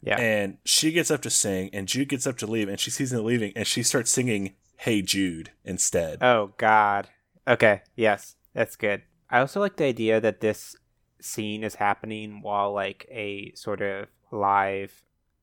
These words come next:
Speaker 1: uh, manger scene is happening. In, like, a,
Speaker 2: Yes.
Speaker 1: like a, like, a manger play is happening, and, um,
Speaker 2: Oh, shit.
Speaker 1: maybe Jude, G-, Gwyneth, um, the parents, Admiral are, like, all playing, like, characters in this,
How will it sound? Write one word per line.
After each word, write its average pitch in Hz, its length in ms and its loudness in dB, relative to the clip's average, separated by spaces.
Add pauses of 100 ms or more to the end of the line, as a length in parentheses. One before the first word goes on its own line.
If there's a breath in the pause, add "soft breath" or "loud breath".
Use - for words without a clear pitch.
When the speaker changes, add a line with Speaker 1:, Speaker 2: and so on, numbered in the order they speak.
(160)
Speaker 1:
uh, 101 220 -2
manger 101 400 -6
scene 120 260 -8
is 120 120 -8
happening. 127 480 -2 (420)
In, 110 180 0
like, 107 180 2
a, 104 160 0 (140)
Speaker 2:
Yes. 104 200 2
Speaker 1:
like 101 100 4
a, 98 260 -6
like, 107 180 0
a 104 40 -2
manger 104 420 -2
play 110 300 0
is - 80 -4
happening, 110 520 0
and, 101 580 -8 (520 soft breath)
um, 98 460 4
Speaker 2:
Oh, - 340 -8
shit. - 580 -4 (120)
Speaker 1:
maybe 113 220 -2
Jude, 107 600 -4 (400)
G-, - 80 -20 (140)
Gwyneth, 104 680 -4
um, 98 500 0
the 101 80 -6
parents, 104 720 -2 (320)
Admiral 104 640 2
are, 104 180 4
like, 98 160 2
all 101 120 2
playing, 101 380 0
like, 101 160 -6
characters 101 600 -6
in 110 120 -8
this, 110 300 -12